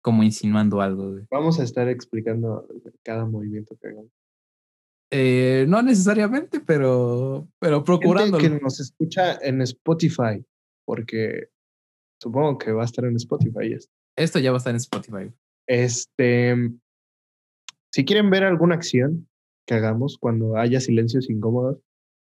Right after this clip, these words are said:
Speaker 2: se pasan a ver el video y después nos siguen <laughs> viendo, escuchando en Spotify.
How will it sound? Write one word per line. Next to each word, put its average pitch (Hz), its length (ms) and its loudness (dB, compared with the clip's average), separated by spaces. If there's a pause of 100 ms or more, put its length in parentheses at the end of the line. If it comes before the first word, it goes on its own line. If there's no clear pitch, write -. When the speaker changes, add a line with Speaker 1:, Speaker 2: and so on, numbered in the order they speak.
(200)
Speaker 2:
se - 60 -4
pasan 196 240 2
a 190 40 2
ver 196 120 4
el 190 100 4
video 190 440 4
y 127 200 4
después 135 320 0
nos 180 120 2
siguen 165 220 4
<laughs> 165 280 6
viendo, 185 320 6
escuchando 165 400 2
en 160 60 6
Spotify. 165 480 -2